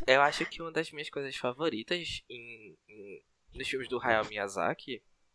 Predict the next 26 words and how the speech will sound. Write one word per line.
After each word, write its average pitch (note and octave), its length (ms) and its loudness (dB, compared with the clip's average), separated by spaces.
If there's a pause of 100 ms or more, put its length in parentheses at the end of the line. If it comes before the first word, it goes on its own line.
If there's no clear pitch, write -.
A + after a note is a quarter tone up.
(460)
que C#3 120 2
você B2+ 240 2
percebe B2+ 400 0
bem C#3 260 2
nítido A2+ 380 -6
quando G#2+ 200 -4
é G2+ 40 2
um G2 40 -2
filme G#2+ 260 -12
dele, B2 480 2 (680)
que D3 240 4 (560)
Ghibli F#3+ 420 -2
tem F#3+ 340 -2
a E3 140 10
essência C3+ 500 2
Ghibli, A#2 560 -4
que B2 240 -8
independente B2 600 -2
de B2 100 -18
quem C3 200 -8
tá A#2 240 4
roteirizando, A#2+ 720 -2
de - 100 -16
quem B2 160 -14
tá A#2+ 120 0
dirigindo, A2+ 800 2